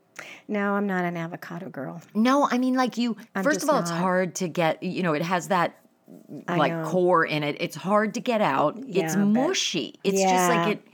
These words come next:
Speaker 2: it
Speaker 1: yeah.
Speaker 2: mushes in your hand.
Speaker 1: But we are in the minority. I mean, it
Speaker 2: I
Speaker 1: is really
Speaker 2: know.
Speaker 1: good for you. And, I mean, my daughter loves avocado toast. And to her, that is just heaven
Speaker 2: Candy.
Speaker 1: on earth.
Speaker 2: Oh, yeah.
Speaker 1: And so, yeah, no, I'm,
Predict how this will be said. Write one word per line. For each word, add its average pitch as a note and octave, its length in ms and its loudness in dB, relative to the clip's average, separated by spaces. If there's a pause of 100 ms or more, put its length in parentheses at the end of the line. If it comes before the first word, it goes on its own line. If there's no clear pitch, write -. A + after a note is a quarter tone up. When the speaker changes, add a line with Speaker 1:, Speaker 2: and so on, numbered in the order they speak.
(100)
Speaker 2:
it F3+ 180 2
Speaker 1:
yeah. F#3+ 160 0
Speaker 2:
mushes A#3+ 640 0
in G3+ 260 -2
your F3 220 -2
hand. E3+ 440 -6
Speaker 1:
But F#3+ 160 2
we A#3+ 300 4
are F#3 240 4
in G#3+ 400 0
the G3+ 220 0
minority. E3+ 1000 -4
I F3 140 -4
mean, F3 180 -2
it F#3 160 2
Speaker 2:
I F3+ 120 4
Speaker 1:
is F#3+ 100 2
really A#3+ 420 4
Speaker 2:
know. B3+ 60 -4
Speaker 1:
good C#4 180 0
for A3+ 240 -2
you. A3 380 0
And, E3+ 460 -6 (100)
I G3 100 -2
mean, F3+ 220 -4
my G3+ 220 0
daughter G#3+ 540 2
loves F#3 560 -2
avocado F#3 640 -4
toast. G3 640 -6
And E3 180 -4
to F#3 120 -2
her, G3+ 420 -4
that F#3 300 -2
is D#3+ 280 -8
just - 580 -6
heaven G#3 380 -6
Speaker 2:
Candy. G3 300 2
Speaker 1:
on G3+ 100 0
earth. D4 380 0 (640)
Speaker 2:
Oh, A#3+ 60 2
yeah. G#3+ 200 2
Speaker 1:
And G3+ 240 -4
so, A#3+ 240 4
yeah, G#3 320 4
no, F3+ 180 0
I'm, A#3+ 300 4